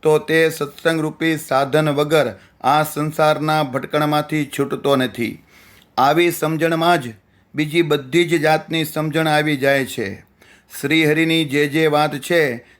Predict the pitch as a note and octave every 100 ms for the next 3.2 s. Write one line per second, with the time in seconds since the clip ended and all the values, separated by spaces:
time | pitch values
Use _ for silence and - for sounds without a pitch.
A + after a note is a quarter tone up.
0 | _ C#3+ C#3+ C3 C3+ - D#3 D#3+ D#3+ D3+
1 | D3+ D#3 D#3 D#3 - C#3 C#3+ D3+ D#3 D#3
2 | C#3+ C3 D3 D3+ D3+ D3+ E3 - B2+ C#3
3 | D#3